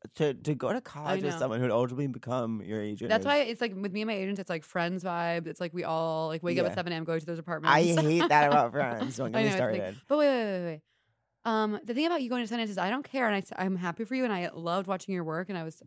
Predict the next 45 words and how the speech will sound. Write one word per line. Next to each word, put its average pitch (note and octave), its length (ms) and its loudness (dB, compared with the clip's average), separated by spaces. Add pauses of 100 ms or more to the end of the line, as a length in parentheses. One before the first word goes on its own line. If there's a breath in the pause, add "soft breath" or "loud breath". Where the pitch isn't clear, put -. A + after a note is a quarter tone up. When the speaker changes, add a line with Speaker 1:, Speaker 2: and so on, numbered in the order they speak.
Speaker 2:
having E3+ 160 -8
the E3 60 -6
best D#3+ 220 -8
time. F3 240 -6 (340 loud breath)
And G#3+ 120 -2
the A3 60 0
thing A3+ 280 -6
that G3+ 120 -4
I F#3+ 120 0
ultimately F3+ 340 -2
know A#3 180 -2
is G3+ 240 -4 (600 soft breath)
when A3 180 0
we A3+ 100 2
go A3 220 2
for G#3+ 160 0
our G3 80 2
first F#3+ 340 -4
big F3 160 -2
indie, G#3 680 2 (680)
Speaker 1:
I C3 140 -2
know. A2 380 0
Speaker 2:
it's - 100 -6
gonna G#3 100 2
be G3+ 60 2
a F#3 40 0
different F3 260 -2
experience. F#3 360 -4
So F#3+ 60 -2
I'm, G3 300 2
I'm G#3 340 2
waiting. A3 480 2
I'm G3+ 160 -2
willing G#3 380 -2
to G3+ 180 -10
not E3+ 300 -4
be F3 120 -4
asked D#3 440 -8
to F#3 100 -6
go D#3 220 -4
there F#3 260 -4
the F3+ 80 -4
first E3 300 -8
time, A#3 320 -4
Speaker 1:
Yeah. C3 300 0